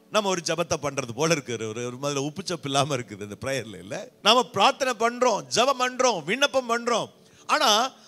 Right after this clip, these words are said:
அதை ஆண்டவர் கேட்டுட்டாரான்ற ஒரு நம்பிக்கை நமக்கு இல்ல. ச-, ச-, நிறைய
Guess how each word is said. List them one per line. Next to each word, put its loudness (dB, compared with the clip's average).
அதை 2
ஆண்டவர் 4
கேட்டுட்டாரான்ற 4
ஒரு 2
நம்பிக்கை -2
நமக்கு -4
இல்ல. -2
ச-, -6
ச-, -16
நிறைய -2